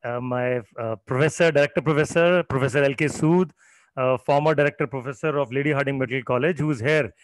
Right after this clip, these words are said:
to attend this very much, uh, this, uh, this, uh, talk of me. Uh,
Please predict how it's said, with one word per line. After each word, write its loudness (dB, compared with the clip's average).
to 2
attend 0
this 0
very 0
much, 0
uh, -4
this, -6
uh, 2
this, -2
uh, -2
talk 2
of -4
me. -2
Uh, 0